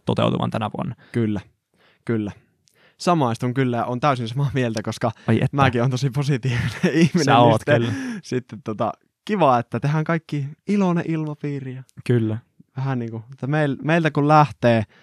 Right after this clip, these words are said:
Speaker 2: eiku me, fokukseen kun tulee, niin sä lähet muuttuneena.
Speaker 1: Mm.
Speaker 2: Sä et saa hymyä pois naamaa.
Speaker 1: Vähintään se,
Speaker 2: Ei.
Speaker 1: jos ei mitään muuta muutosta.
Speaker 2: Hampaat näkyy, mut huulet ei liiku.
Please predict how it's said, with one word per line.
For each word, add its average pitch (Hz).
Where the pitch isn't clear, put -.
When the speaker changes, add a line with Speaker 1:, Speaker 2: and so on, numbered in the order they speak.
Speaker 2:
eiku 104
me, 147
fokukseen 180
kun 117
tulee, 156
niin 117
sä 123
lähet 147
muuttuneena. 104
Speaker 1:
Mm. 131
Speaker 2:
Sä 127
et 123
saa 113
hymyä 120
pois 135
naamaa. 110
Speaker 1:
Vähintään 120
se, 110
Speaker 2:
Ei. 107
Speaker 1:
jos 113
ei 123
mitään 123
muuta 117
muutosta. 120
Speaker 2:
Hampaat 123
näkyy, 110
mut 113
huulet 110
ei -
liiku. -